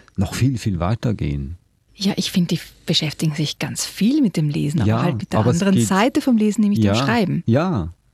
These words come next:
Speaker 1: Wir können hier nämlich ein Oberthema geben, vom Leser zum Autor.
Speaker 2: Mhm.
Speaker 1: Das heißt also, ich bin ganz fasziniert. Eins davon ist sogar ein Handbuch, wie man eine gute Geschichte schreibt.
Speaker 2: Ja.
Speaker 1: Und das ist aber kein Handbuch für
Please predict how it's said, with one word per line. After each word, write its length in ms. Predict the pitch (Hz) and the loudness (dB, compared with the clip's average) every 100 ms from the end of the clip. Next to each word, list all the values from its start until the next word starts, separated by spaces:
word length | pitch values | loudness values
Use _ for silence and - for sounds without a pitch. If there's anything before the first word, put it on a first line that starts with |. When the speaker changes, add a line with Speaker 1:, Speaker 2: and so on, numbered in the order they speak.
| _ _ _ _ - | _ _ _ _ -6
Speaker 1:
Wir 180 | 110 107 | -2 0
können 200 | 113 107 | 2 2
hier 120 | 107 | 2
nämlich 320 | 101 101 87 | 2 2 0
ein 120 | 90 | 0
Oberthema 760 | 85 92 147 143 - 110 104 85 | 0 -2 -2 -2 0 2 2 0
geben, 360 | 90 82 78 | 0 0 0
vom 220 | 73 92 80 | -2 0 0
Leser 500 | 78 92 104 123 110 | 2 0 0 -2 -2
zum 320 | - 87 85 | -2 0 0
Autor. 560 | - 87 80 151 175 98 | 0 -2 0 2 2 2
Speaker 2:
Mhm. 240 | - 180 262 - | 0 0 0 0
Speaker 1:
Das 140 | 92 | 0
heißt 220 | 110 110 | 2 2
also, 260 | 107 87 87 - - _ - _ - - - 104 | 0 0 -4 -6 -20 _ -20 _ -20 -18 -14 -12
ich 260 | - 107 | -10 -10
bin 360 | - 107 101 95 | -2 0 2 0
ganz 220 | 117 139 | 0 0
fasziniert. 480 | - 147 - 139 131 | 0 -2 0 0 2
Eins 400 | 95 127 175 151 | 2 2 2 0
davon 480 | 139 117 113 107 101 | -2 0 2 2 2
ist 180 | 110 - | 0 -2
sogar 240 | 95 90 | 0 2
ein 140 | 82 | 2
Handbuch, 720 | 90 156 185 - 113 87 78 - | 0 -2 -4 -2 -2 -2 -4 -4
wie 140 | 92 | -2
man 460 | 135 135 104 85 87 - - | 0 2 2 0 -4 -10 -4
eine 200 | 95 90 | -2 0
gute 300 | 110 101 98 | -2 -2 -2
Geschichte 520 | 87 - 143 - 127 | -2 -2 -6 -6 -8
schreibt. 460 | 92 69 73 - 185 | -4 -4 -6 -6 -2
Speaker 2:
Ja. 160 | 156 - - - | -2 -4 -18 -2
Speaker 1:
Und 60 | 101 | 0
das 120 | 104 | 4
ist 20 | |
aber 140 | 104 95 | 2 2
kein 200 | 101 90 | 2 4
Handbuch 440 | 92 98 87 - | 2 2 -2 -4
für 600 | - 90 82 80 76 73 | -2 0 2 2 2 0